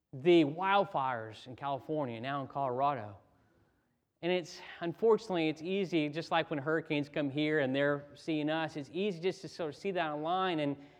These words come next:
and not put ourselves in. But so many people have lost their lives, and I found it interesting. I learned, learned this week that the El Dorado fire in Southern California, uh, sc-, has scorched about ten thousand five hundred seventy-four acres.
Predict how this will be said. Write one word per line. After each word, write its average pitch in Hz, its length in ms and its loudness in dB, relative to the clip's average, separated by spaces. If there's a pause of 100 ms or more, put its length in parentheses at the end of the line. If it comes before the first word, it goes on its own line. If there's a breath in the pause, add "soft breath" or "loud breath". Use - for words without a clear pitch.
(140)
and 156 120 2
not 175 220 2
put 233 140 4
ourselves 190 380 4
in. 156 80 0
But 156 120 -4
so 269 260 8
many 311 180 6
people 220 280 2
have 170 100 0
lost 190 320 6
their 180 80 0
lives, 214 420 6
and 185 80 4
I 175 100 8 (300 loud breath)
found 247 240 10
it 202 60 4
interesting. 240 440 8
I 185 40 6
learned, 233 500 8
learned 220 260 8
this 208 180 4
week 233 340 8
that 170 180 2
the 147 160 4
El 220 160 8
Dorado 202 440 10
fire 143 340 6
in 135 60 -2
Southern 196 280 0
California, 156 800 0 (1700)
uh, 156 240 12
sc-, - 240 -6
has 185 140 6
scorched 233 420 8
about 175 340 6 (280)
ten 277 320 6
thousand 233 480 8
five 214 280 4
hundred 208 240 2
seventy-four 196 880 4
acres. 147 640 -4